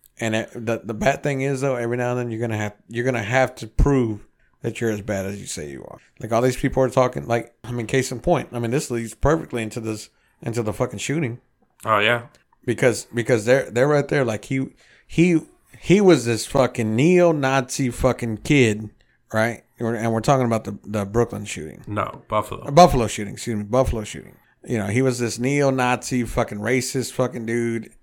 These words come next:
Speaker 1: Everybody
Speaker 2: Complete, complete one hundred percent hate crime. No,
Speaker 1: Yeah, and everybody
Speaker 2: like, closed case.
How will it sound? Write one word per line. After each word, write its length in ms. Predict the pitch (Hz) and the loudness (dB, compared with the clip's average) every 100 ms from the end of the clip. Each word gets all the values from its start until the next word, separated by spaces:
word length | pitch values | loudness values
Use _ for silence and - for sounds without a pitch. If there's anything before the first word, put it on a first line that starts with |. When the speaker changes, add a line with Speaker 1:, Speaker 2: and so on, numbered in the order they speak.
| _ | _
Speaker 1:
Everybody 600 | 117 123 113 117 120 - | -2 0 2 2 2 0
Speaker 2:
Complete, 80 | - | -6
complete 340 | 104 95 120 | -6 -2 -2
one 160 | 101 104 | 0 2
hundred 220 | 113 - | 0 0
percent 320 | - 135 120 | -2 2 4
hate 180 | 123 120 | 2 2
crime. 400 | - 110 107 107 | 2 0 0 -2
No, 80 | 107 | -2
Speaker 1:
Yeah, 300 | 123 110 80 | 0 -2 -4
and 100 | 123 | 0
everybody 320 | 135 139 139 | 2 2 0
Speaker 2:
like, 160 | - - | -2 -2
closed 300 | 123 120 - | 2 2 2
case. 520 | 113 107 107 - | 2 2 -2 -6